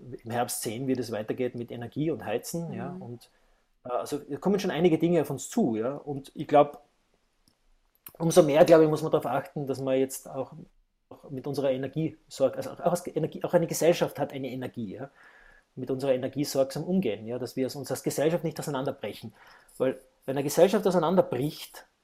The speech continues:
Speaker 1: dann ist es für niemanden gut, auch nicht für die Reichen oder für uns als Individuen, weil, äh, auseinanderbrechende Gesellschaft bedeutet immer Konflikte, Gewalt, Kriminalität,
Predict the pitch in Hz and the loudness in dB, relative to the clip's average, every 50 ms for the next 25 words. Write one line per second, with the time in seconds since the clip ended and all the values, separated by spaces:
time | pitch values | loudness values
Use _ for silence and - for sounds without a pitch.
0 | _ _ - 139 139 131 - 147 127 - - 143 135 139 151 180 180 147 - - | _ _ -8 -8 -8 -6 -6 -8 -8 -4 -4 -4 -2 2 4 4 4 2 0 -6
1 | - - - 107 - - 131 - - 151 143 - - 156 - 135 135 131 107 - | -12 -12 -12 -12 -10 -10 -10 -6 -6 -8 -8 0 -2 0 2 2 0 2 4 2
2 | 175 175 - - 190 175 147 135 139 139 143 - 143 139 - 143 156 170 160 143 | 2 2 2 -2 -2 -2 -2 0 -2 -2 -2 0 -2 -2 0 -2 -4 -2 -2 -4
3 | 135 135 135 131 120 147 160 143 120 110 107 110 110 117 113 117 - - - _ | -4 -4 -4 -2 -2 0 0 0 -2 -2 -4 -6 -6 -6 -6 -6 -8 -14 -20 _
4 | _ _ _ _ _ - - - - - - 139 139 - 151 139 139 170 190 185 | _ _ _ _ _ -16 -16 -14 -14 -10 -8 -8 -2 -2 0 2 4 6 6 6
5 | 190 147 165 160 - 165 151 139 143 - - 123 156 175 - 185 175 - 175 156 | 8 6 6 6 6 0 -2 -2 0 4 4 4 4 4 0 -2 0 0 -2 2
6 | 151 139 139 139 143 139 147 151 160 151 - - 127 - - - - - - - | 2 2 2 2 0 -4 -2 0 0 -2 -2 -6 -10 -6 -6 -6 -6 -2 2 6
7 | 185 175 170 165 175 - 120 107 123 107 127 160 165 160 - - - - - - | 10 10 10 10 6 -2 0 2 4 6 8 6 6 6 2 -10 -16 -18 -18 -18
8 | _ _ - - 135 135 131 123 120 120 120 - - 147 147 156 160 156 - - | _ _ -6 -4 -4 -4 -2 -4 -4 -4 -6 -2 0 2 4 4 2 0 -2 -12
9 | - - | -16 -16